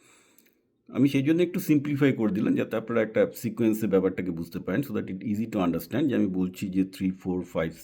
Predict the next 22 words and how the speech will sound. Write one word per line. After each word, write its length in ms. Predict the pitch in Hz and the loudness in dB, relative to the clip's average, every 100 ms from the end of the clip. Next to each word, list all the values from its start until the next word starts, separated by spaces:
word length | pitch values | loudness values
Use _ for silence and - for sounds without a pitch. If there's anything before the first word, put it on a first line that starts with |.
| - | -8
সিক্স 380 | 143 - - - | -6 -6 -12 -12
এদিকে, 380 | - 92 92 - | -8 -8 -6 -6
আর 60 | |
ওদিকে 400 | 104 80 - - - | -6 -6 -8 -10 -8
এইট 240 | 92 87 | -8 -8
সেভেন 320 | - 80 82 - - _ _ _ _ _ _ _ _ _ _ - _ | -8 -10 -8 -8 -10 _ _ _ _ _ _ _ _ _ _ -20 _
আর 160 | - | -16
সিক্স 300 | - - - | -16 -18 -20
ফাইভ। 360 | - - - - - _ _ _ _ _ _ _ _ | -16 -16 -16 -20 -20 _ _ _ _ _ _ _ _
সোজা 280 | - 143 131 | 0 4 6
আমি 160 | 117 101 | 6 4
এক্সাম্পল 400 | 82 85 - 69 | -2 -8 -8 -12
দিচ্ছি। 300 | - - - | -14 -18 -4
এবার 160 | 120 151 | 4 6
তাহলে 240 | 170 170 | 8 6
আপনি 200 | 156 165 | 6 2
কী 100 | 165 | -8
করবেন? 300 | 165 175 214 - - _ _ _ _ _ - | -2 -2 -2 -6 -14 _ _ _ _ _ 0
ফাইভের 400 | 127 135 156 185 | 8 8 8 -2
সাথে 500 | - 180 - 214 - - _ _ _ _ _ _ _ _ | -2 -4 -2 -4 -4 -12 _ _ _ _ _ _ _ _
থ্রি, 320 | - 165 180 | -6 -2 -2
ফোর, 540 | 185 - - 139 190 | -2 -6 2 2 4